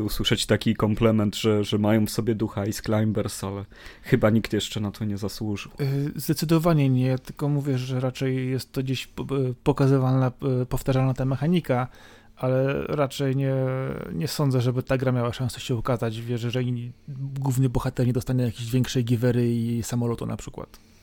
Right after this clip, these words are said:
Speaker 1: Okej, co jeszcze z tego okresu warto wspomnieć? Kaczki, DuckTales.
Speaker 2: No,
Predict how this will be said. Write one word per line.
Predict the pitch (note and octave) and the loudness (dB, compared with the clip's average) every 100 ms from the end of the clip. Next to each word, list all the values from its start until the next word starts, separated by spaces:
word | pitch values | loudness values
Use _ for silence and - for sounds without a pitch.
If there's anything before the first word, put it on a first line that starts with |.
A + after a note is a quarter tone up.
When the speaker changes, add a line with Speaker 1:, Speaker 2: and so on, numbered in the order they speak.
| - - _ - | -20 -20 _ -6
Speaker 1:
Okej, | D3 E3+ B2 A2 | 0 4 6 4
co | - F#3 | 6 8
jeszcze | G3+ - E3 | 8 6 0
z | - | 2
tego | F3 D#3+ | 4 6
okresu | D3 D#3+ D3+ C3+ | 6 4 2 2
warto | C3 - | 2 0
wspomnieć? | C3 - A2 A2 G#2+ - - | -4 0 0 0 -4 -8 4
Kaczki, | - G#3+ - - A#2 A2 | 6 6 4 2 0 0
DuckTales. | D3 E3+ - A2+ G#2+ A2 - - - - - _ _ _ _ _ | 4 4 4 0 0 -2 -8 -14 -18 -20 -20 _ _ _ _ _
Speaker 2:
No, | C#3 A#2+ A#2+ B2+ C3 | 0 4 4 4 2